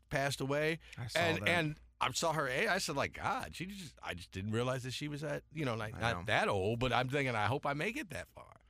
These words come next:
Speaker 2: Um, you spoke very highly, highly of him. I would assume there's gonna be a lot of people at Hadel's
Speaker 1: Mm-hmm.
Speaker 2: service. Um,
Speaker 1: And, and funny, like, the Twitter, you know, response,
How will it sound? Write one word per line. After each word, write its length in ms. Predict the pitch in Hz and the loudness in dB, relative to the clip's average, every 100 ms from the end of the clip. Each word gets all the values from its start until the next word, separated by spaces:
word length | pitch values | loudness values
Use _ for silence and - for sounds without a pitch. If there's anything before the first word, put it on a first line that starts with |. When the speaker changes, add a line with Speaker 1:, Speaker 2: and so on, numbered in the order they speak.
| _ _ _ _ | _ _ _ _
Speaker 2:
Um, 680 | - 123 120 120 120 120 117 - | -4 0 0 0 -2 -2 -6 -4
you 160 | 139 | -4
spoke 260 | 123 - 123 | -4 -2 -2
very 240 | 120 120 | 0 2
highly, 300 | 113 117 113 110 - | 4 4 4 0 -2
highly 360 | - 131 123 113 | -2 0 0 0
of 120 | 110 | 0
him. 140 | 120 110 | 0 0
I 80 | 113 | 0
would 120 | 117 | -2
assume 260 | 107 120 | -2 -4
there's 140 | 110 107 | -4 -4
gonna 120 | 110 | -4
be 100 | 104 | -4
a 60 | 104 | -2
lot 200 | 107 101 | -2 -2
of 60 | |
people 320 | - 107 104 101 | -4 -6 -4 -6
at 80 | |
Hadel's 280 | 113 101 101 123 95 | -4 -4 -2 0 0
Speaker 1:
Mm-hmm. 80 | 82 - _ _ - | -4 -10 _ _ -10
Speaker 2:
service. 560 | 110 101 101 - - - - _ _ _ _ _ _ _ _ _ _ - - _ _ - | -6 -6 -6 -8 -10 -16 -20 _ _ _ _ _ _ _ _ _ _ -20 -20 _ _ -4
Um, 720 | 147 147 139 135 127 117 110 104 | 0 2 2 4 2 2 0 0
Speaker 1:
And, 140 | 135 147 | -2 0
and 180 | 143 123 | -2 0
funny, 220 | 143 143 | 0 2
like, 280 | 131 139 - - _ _ | 2 0 0 -14 _ _
the 100 | 131 | -4
Twitter, 520 | - - 170 160 139 117 - _ | 2 2 4 2 2 -2 -16 _
you 100 | 123 | -2
know, 120 | 117 | 0
response, 600 | 107 107 - 127 120 120 | 0 -2 0 2 2 0